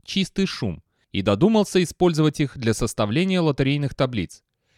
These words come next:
Эти таблицы, серии случайных чисел, необходимы в исследованиях различного типа, изготавливают их с помощью вычислительных машин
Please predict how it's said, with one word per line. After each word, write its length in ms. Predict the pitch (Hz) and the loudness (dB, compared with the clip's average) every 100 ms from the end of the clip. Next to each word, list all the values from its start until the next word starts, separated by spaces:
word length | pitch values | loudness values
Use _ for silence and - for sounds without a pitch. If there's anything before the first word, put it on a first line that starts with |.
| _ | _
Эти 280 | - 98 120 | -2 -2 0
таблицы, 640 | - 120 180 196 - 80 _ | 0 0 0 -2 -4 -8 _
серии 380 | - 147 139 117 | -2 0 2 0
случайных 640 | - 120 - 143 113 101 | 0 -6 -2 -2 -2 -4
чисел, 460 | - 196 - 85 76 | -4 -4 -4 -6 -6
необходимы 680 | 101 107 - 127 147 208 120 | -4 -2 0 0 0 0 0
в 80 | 101 | -2
исследованиях 640 | - 175 214 208 190 - | -4 -2 0 0 -2 0
различного 640 | 127 110 185 - 190 185 | 0 0 -4 -4 -2 -2
типа, 420 | - 101 80 71 _ - | -2 -6 -4 -8 _ -10
изготавливают 760 | 95 98 104 156 170 123 104 | -6 -4 0 0 2 0 0
их 100 | 92 | -4
с 60 | - | -4
помощью 420 | - 202 180 143 | -2 0 0 0
вычислительных 680 | 120 131 - 175 - 123 101 | -2 -4 -4 -6 -4 -6 -4
машин 440 | 113 107 220 220 | -4 -4 -4 -4